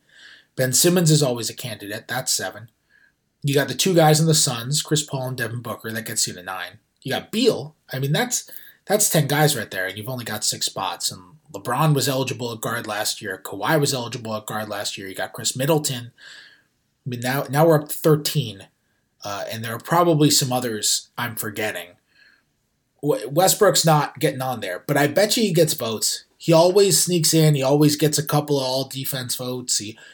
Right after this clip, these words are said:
he always, he got third team All N B A after a ridiculously slow start last year too. Um, you know, the, he had, he, his stretch last year in Houston was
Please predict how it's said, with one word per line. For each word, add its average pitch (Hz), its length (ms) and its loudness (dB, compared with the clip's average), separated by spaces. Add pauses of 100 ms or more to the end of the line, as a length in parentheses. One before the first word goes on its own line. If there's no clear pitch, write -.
(140)
he 147 120 -2
always, 147 300 6
he 139 220 -2
got 165 340 2
third 208 200 6
team 175 220 4
All 160 120 8
N 156 60 6
B 143 140 4
A 147 180 4
after 135 260 0
a 120 60 -2
ridiculously 135 600 -2
slow 131 260 -2
start 135 260 -2
last 156 340 0
year 156 140 4
too. 151 400 2 (640)
Um, 113 300 -6 (520)
you 131 120 -2
know, 117 100 -6
the, 110 320 -8 (580)
he - 200 -2
had, 135 140 0
he, 120 220 -10
his 127 220 0
stretch - 580 2
last 131 380 0
year 139 160 -6
in 107 100 -12
Houston 107 460 -6
was 95 260 -10